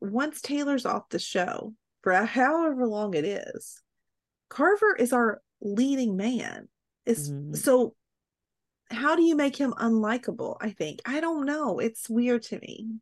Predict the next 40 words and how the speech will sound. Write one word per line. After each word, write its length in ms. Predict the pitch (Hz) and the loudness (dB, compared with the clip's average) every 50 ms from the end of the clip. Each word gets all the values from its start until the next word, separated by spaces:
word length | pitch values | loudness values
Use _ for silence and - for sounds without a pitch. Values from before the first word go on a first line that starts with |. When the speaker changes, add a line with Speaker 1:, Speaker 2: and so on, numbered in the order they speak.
| _ - | _ -10
Speaker 2:
He's, 360 | 196 190 226 240 233 220 - | -4 0 2 2 2 2 0
<sighs> 460 | 226 214 - - - - - - - | -2 -4 -4 -4 -6 -8 -8 -8 -6
the 80 | 233 202 | -6 -2
thing 180 | - 277 269 285 | 2 2 4 4
is, 120 | 294 - | 4 6
though, 140 | - 240 233 220 | 6 6 6 6
he's 400 | 214 208 - 226 220 202 180 170 | 4 2 0 2 2 2 2 0
never 540 | 180 175 175 190 202 214 202 214 226 214 | -2 2 4 6 6 6 6 6 6 4
confided 840 | 208 214 - - 208 180 156 - - - 165 165 175 185 202 220 220 233 | 4 2 -2 -4 -4 -4 -6 -8 -6 -2 2 4 4 4 6 4 4 4
in 180 | 247 208 196 - | 2 0 0 0
anybody 580 | - 175 185 190 202 196 214 214 226 247 247 254 | 0 0 0 0 2 6 6 6 6 4 0 -2
why, 960 | 240 214 180 170 160 160 160 165 165 160 170 175 196 208 214 233 240 254 - _ _ _ | -2 -4 -6 -4 0 2 2 4 4 4 2 2 2 0 0 -2 -4 -8 -12 _ _ _
what 180 | - 190 190 190 | -2 0 2 2
his 100 | 190 185 | 0 -2
scars 340 | - - 175 175 202 208 226 | -4 -2 0 2 2 2 0
are 40 | 208 | -6
from, 300 | - - 220 214 214 202 | -4 -4 -4 -4 -2 -2
what 100 | 180 165 | -4 -2
he 80 | 151 139 | -2 -2
went 260 | 131 175 196 185 190 | -2 -4 -4 -4 -6
through. 240 | 240 233 226 226 247 | -4 -2 0 0 0
Speaker 1:
Mm-hmm. 360 | 226 214 196 214 190 190 196 208 - _ _ _ _ _ _ _ _ _ _ - | 0 0 -2 -2 -4 -4 -6 -10 -14 _ _ _ _ _ _ _ _ _ _ -12
Speaker 2:
So 220 | - - - 214 | -2 2 4 4
that's 440 | 196 175 175 220 196 220 247 - - | 4 6 6 6 6 6 4 0 -2
his 160 | 254 233 - | -4 -4 -4
connection 500 | - - 220 202 196 196 190 - 208 170 | -4 -4 -2 0 0 0 -2 -2 -6 -6
with 140 | 156 127 - | -6 -6 -6
Stella. 540 | - - - 143 151 127 76 - - 139 - _ _ - - - - - _ | -6 -4 -2 0 0 0 0 -2 -4 -10 -16 _ _ -20 -20 -20 -20 -10 _
And 100 | - 190 202 | 0 4 4
I 120 | 202 196 | 4 6
think 180 | 190 214 202 190 | 4 4 2 2
that 120 | 190 175 - | -2 -4 -4
Stella's 480 | - - - 220 214 233 226 202 185 | -4 0 4 4 4 6 4 2 0
gonna 180 | - 202 180 165 | -2 -4 -4 -4
help 300 | 151 147 196 190 185 202 | -2 0 0 0 0 -2
him 160 | 180 170 151 | -6 -8 -8
see 240 | - - - 220 214 | -10 -10 -8 -6 -4
that 220 | 185 185 143 - - _ _ _ _ _ _ _ _ _ _ _ _ _ _ | -2 -2 -2 -2 -4 _ _ _ _ _ _ _ _ _ _ _ _ _ _
it, 140 | - 170 - - | -8 -8 -8 -8
'cause 240 | 175 - 185 - - | -8 -8 -8 -8 -8